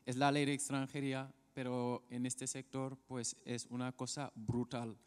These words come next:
Eh, alquilar un piso teniendo un nombre como el mío o otro nombre que no es Víctor o no sé quién,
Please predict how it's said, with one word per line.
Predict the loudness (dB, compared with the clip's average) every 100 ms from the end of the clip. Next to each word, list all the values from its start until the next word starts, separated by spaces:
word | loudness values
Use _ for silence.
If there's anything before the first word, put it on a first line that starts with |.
| -20 -20 -20 -6
Eh, | 0 0 0 -2 -2 -2 -2 0
alquilar | 0 2 0 0
un | -2 -2
piso | 0 0 0 -4
teniendo | -2 2 4 4 4 2
un | 2 2
nombre | 2 2 -2 -4 -8
como | -6 -4 -2
el | 0
mío | 2 4 4 0 -4
o | -6 -4 -4 -4 -4
otro | -6 -2 0
nombre | 0 0 -2 -6
que | -8
no | -4 -4 -2
es | -2
Víctor | 0 0 0 0 0 -2
o | -4 -2
no | -2 -4
sé | -6 -4
quién, | -2 -2